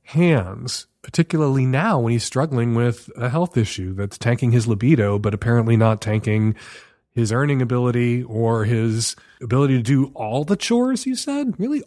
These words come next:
all the chores? Maybe in exchange for the permission slip that you want, for the accommodation that you want, for your libido and your desire to get with other people, you could step up after eleven years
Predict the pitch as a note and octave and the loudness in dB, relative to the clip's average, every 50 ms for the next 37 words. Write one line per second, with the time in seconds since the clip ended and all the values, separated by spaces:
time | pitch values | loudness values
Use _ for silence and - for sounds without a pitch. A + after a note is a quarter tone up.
0 | _ - - D3 G3 B3 B3+ B3+ D4+ C#4+ - - C#4+ C#4 C#4+ D4 D4 D4 C#4 - | _ -8 -6 -4 -4 -4 -4 -4 -6 -8 -6 -4 -4 -4 -4 -4 -6 -6 -6 -8
1 | - - - - - - - _ _ _ _ _ _ _ _ _ _ _ _ _ | -8 -10 -12 -16 -20 -20 -20 _ _ _ _ _ _ _ _ _ _ _ _ _
2 | _ - A#2+ C#3+ F3+ F#3+ G3 F#3 - - F3+ F#3+ F#3 F#3+ E3+ - - E3+ F3 F3+ | _ -4 -2 0 2 2 0 -2 -2 0 2 2 2 2 0 -2 0 0 2 4
3 | F3+ F3+ F3+ D#3+ E3+ - E3 F3+ F#3 E3+ - F#3 E3 - - F3+ F3 - F3+ D#3+ | 4 2 0 0 -2 0 0 2 2 0 0 -2 -2 0 -2 -2 -2 -2 -2 -2
4 | F3 F3 F3 F3 E3+ F3 E3+ E3 - - D3 C3 A#2+ A2+ - E3+ E3+ F3 F3 E3 | 0 0 2 2 2 0 -2 -4 -4 -2 0 2 2 0 0 0 2 2 2 2
5 | E3+ E3+ E3 - F3 D3+ A#2+ A2+ A2+ C3+ F3 E3+ E3 E3 D#3+ D#3+ D3 - - A2+ | 2 0 0 0 0 0 0 0 0 0 0 2 2 2 2 0 -2 -2 -2 0
6 | A2 D3 E3 E3 D#3 D#3+ D#3+ D#3 D#3+ D#3+ D3+ C3+ C#3+ C#3+ C#3 C#3+ D#3 D3+ D3+ C#3+ | 2 2 2 2 2 2 2 2 4 2 2 2 2 0 0 2 0 2 2 0
7 | C#3+ D3+ C#3+ D3 D3+ C#3 C#3 A#2 - D#3 D3 - C3 B2 A#2 A2 - - - - | 0 -2 -2 0 -2 -2 -2 -2 0 0 0 2 2 2 2 0 -4 -10 -20 -20
8 | - - - _ _ A#2+ B2 C3 - C#3 A#2 G#2 - - - - D3+ C#3+ C#3 - | -20 -20 -20 _ _ 0 0 0 2 0 0 0 0 -2 -2 0 0 0 0 0
9 | - D3+ B2 F#2 - - G#2+ G2+ F#2+ - - G#2 G2 G2 G2 G2 G2 F#2 G2+ F#2+ | 0 0 0 0 0 0 0 0 -2 -4 -6 -4 -4 -2 -2 -2 -2 0 0 -2
10 | G2 F#2+ F#2 F#2 G2 G#2+ A#2+ A2+ - - | -2 -2 -2 -2 -2 -2 0 0 -2 -4